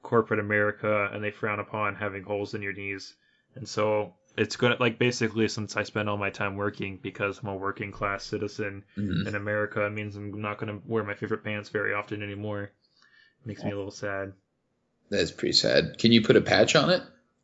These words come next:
Speaker 1: I guess, but then I'd be like, I don't know, maybe people start calling me Patches or something fucking weird just 'cause Americans don't do that anymore.
Speaker 2: What the fuck? I-, isn't that kind of, like, screwed up in its own right?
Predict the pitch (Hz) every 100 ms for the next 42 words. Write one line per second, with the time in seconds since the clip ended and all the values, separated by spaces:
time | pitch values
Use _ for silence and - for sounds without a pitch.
0 | _ _ _ _ _ _ 175 - 107 120
1 | 107 - 117 139 147 120 87 _ _ _
2 | - 120 113 110 - - _ _ - 113
3 | 117 98 107 104 110 117 - 127 107 -
4 | 107 110 104 101 - 98 95 107 101 104
5 | - 98 104 - 104 101 98 98 104 104
6 | 95 - 101 98 - 247 _ _ _ _
7 | - 104 104 107 107 95 101 92 98 98
8 | 101 104 101 104 104 107 107 107 _ _
9 | _ _ - 135 127 - 95 95 87 -
10 | 143 135 101 175 208 240 240 220 220 185
11 | 202 202 190 151 - - 156 156 160 156
12 | 123 104 101 120 127 143 147